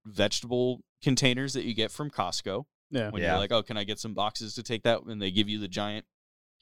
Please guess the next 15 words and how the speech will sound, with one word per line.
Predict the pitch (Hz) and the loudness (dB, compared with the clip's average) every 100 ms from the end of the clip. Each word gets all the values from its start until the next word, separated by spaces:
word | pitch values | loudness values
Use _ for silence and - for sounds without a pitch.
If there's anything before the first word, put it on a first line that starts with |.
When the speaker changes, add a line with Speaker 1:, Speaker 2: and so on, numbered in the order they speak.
| - | -8
Speaker 2:
Yeah, | 202 113 | -2 0
Speaker 1:
crate | 120 | 4
Speaker 2:
I | |
mean, | 170 185 | 8 8
Speaker 1:
for | 160 | 6
Speaker 2:
my, | 104 180 | 0 0
my | 147 196 | 0 0
brother | 185 156 | 4 4
still | 131 - 165 165 120 | 4 2 2 4 2
stores | - 139 127 - | 0 0 2 2
his | 117 | 0
stuff | - 123 - | 0 0 0
in, | 123 117 113 | -2 0 0
um, | 110 110 101 101 113 120 | -2 -2 -4 -8 -10 -6
in, | 117 113 110 104 | -2 -2 -2 -6